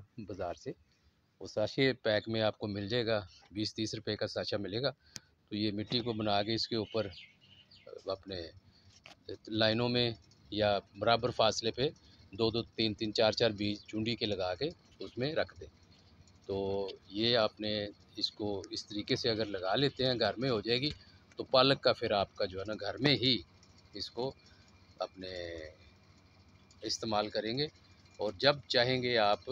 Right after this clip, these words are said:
ताज़ा पालक काट के तो इसको इस्तेमाल कर सकते हैं। दूसरी बात ये थी कि इसके अंदर कोई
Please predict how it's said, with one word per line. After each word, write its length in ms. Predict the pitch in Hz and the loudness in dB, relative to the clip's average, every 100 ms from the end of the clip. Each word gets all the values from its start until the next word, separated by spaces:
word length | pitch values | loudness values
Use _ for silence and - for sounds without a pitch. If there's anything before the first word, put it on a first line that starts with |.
| 143 - - | -10 -8 2
ताज़ा 260 | 123 127 143 - | 4 6 4 4
पालक 240 | 107 107 - | 2 2 0
काट 200 | 92 - | -2 -2
के 160 | 170 190 - - - | -8 -8 -14 -20 -8
तो 80 | 110 | -8
इसको 340 | 95 - 139 160 - | -6 -6 -6 -6 -14
इस्तेमाल 360 | - 110 101 | -10 -4 -4
कर 140 | 101 104 | -2 -6
सकते 380 | - 92 - 82 | -6 -10 -12 -14
हैं। 160 | - - - - - - - - | -16 -20 -20 -20 -20 -20 -20 -6
दूसरी 280 | 120 120 151 | -4 -2 2
बात 260 | 147 139 | 4 4
ये 180 | 139 147 | 4 0
थी 220 | 147 135 160 | 0 -2 -2
कि 300 | - 143 139 | -2 2 2
इसके 340 | 135 131 - 139 | 0 -4 2 2
अंदर 300 | 113 120 123 - | 4 2 0 0
कोई 380 | 120 120 120 | 0 2 2